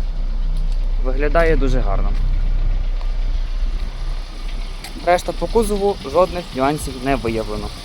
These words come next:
Все в дуже і дуже збереженому стані. Даний автомобіль можна купити як за повну вартість, так і в лізинг.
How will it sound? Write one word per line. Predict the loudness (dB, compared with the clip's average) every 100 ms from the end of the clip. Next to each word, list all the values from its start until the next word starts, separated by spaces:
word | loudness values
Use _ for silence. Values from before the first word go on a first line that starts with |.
| -12 -12 -12 -8
Все | -6
в | -4
дуже | -4 -4
і | -4
дуже | -4 -4 -4 -6 -8 -10 -6
збереженому | -4 -4 -6 -8 -8
стані. | -8 -8 -8 -10 -10 -10 -8 -10 -10 -10 -8 -8 -8 -8 -8 -8 -8 -10 -12 -14 -14 -14 -12 -12 -12 -12 -12 -12 -14 -16 -16 -16 -14 -12 -12 -14 -12 2
Даний | 2 4
автомобіль | 0 0 0 0
можна | 2 0 0
купити | -2 -2 0
як | 0
за | 0
повну | 2 4 4 4
вартість, | 4 4 -2 -4 0
так | -2 -2
і |
в | -4
лізинг. | -2 0 -2 -6